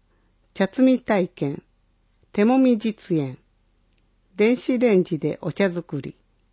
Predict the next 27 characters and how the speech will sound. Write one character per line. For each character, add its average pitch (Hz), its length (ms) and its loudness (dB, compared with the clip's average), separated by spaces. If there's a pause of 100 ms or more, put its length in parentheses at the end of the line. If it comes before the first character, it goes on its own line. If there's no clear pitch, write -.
(440)
紙 269 320 2
風 233 240 -2
船 214 320 0
飛 190 180 -2
ば 151 120 -2
し、 - 340 -16 (800)
バ 202 200 0
ン 240 120 2
ド 233 140 2
演 185 240 2
奏、 - 480 -10 (840)
フ - 120 -6
ォ 254 40 -4
ト 254 140 0
コ 240 200 2
ン 196 100 2
テ 165 180 -4
ス - 140 -16
ト 156 100 -6
表 190 200 -2 (140)
彰 165 220 -2
式、 - 460 -16 (640)
農 208 180 2
産 233 300 -2
物 208 260 -6
販 175 340 -2
売 135 220 -8